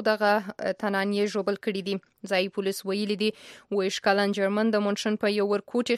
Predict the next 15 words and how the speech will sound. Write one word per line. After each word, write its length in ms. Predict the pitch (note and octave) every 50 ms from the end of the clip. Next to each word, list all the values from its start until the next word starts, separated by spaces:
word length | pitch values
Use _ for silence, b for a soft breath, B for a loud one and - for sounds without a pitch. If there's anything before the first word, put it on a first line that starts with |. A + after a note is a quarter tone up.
| -
ښارګوټي 480 | - A3+ G3 G3 F#3 G#3 G3 G3 F#3+ F#3+ F#3
ګرافینګ 380 | G3+ G3+ G3+ G3+ - - A3+ A3+ -
کې 120 | - A#3+ - B B B B B B B - A3+
دغه 200 | A#3 A3+ B3 A#3 -
تنان 280 | A#3+ A#3 A#3 A#3 A#3 - B3
سهار 260 | A3+ A3 A3 G#3 G#3
وختي 260 | G#3+ G#3+ - - A#3+ - -
پنځه 260 | A#3 A3 A3 G3 - C4+ B3
بجې 220 | G#3+ G3 - A3 G#3 G3 G3
وهلي. 260 | G3+ F#3 G3+ G3+ G3 - _ _ _ _ -
څارنوالانو 600 | - G3+ F#3+ F#3+ F#3+ F#3+ F#3+ F#3+ F#3+ G3+ G3 G3 F#3+ -
په 60 | G#3+ F#3+
دې 120 | G3+ G3 F#3
باور 260 | F#3+ F#3+ G3 A3 A#3 A#3
لري 180 | A3 G#3 B3